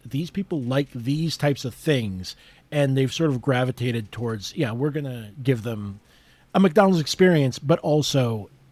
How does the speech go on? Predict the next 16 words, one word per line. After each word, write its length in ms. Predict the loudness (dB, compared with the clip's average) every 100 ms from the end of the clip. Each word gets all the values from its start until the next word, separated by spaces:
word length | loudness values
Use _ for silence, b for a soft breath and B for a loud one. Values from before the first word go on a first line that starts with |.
| -14
with 300 | -4 0 0
flavors 840 | -2 -4 2 4 4 2 0 -2
and 260 | -2 -4 -4
foods 420 | -2 -2 -2 -4
that 120 | -6
they 140 | -4 -4
will 200 | -6 -8
actually 480 | -14 -14 -12 -10 -8
like. 500 | -6 -6 -8 -14 _ b b b b b
That's 160 | 0 0
an 80 | 0
interesting 840 | 0 0 -2 -2 -2 0 0 -4 -4
way 300 | -4 -2 -4
to 220 | -6 -8
approach 500 | -8 -4 4 4 4
it. 240 | -6 -10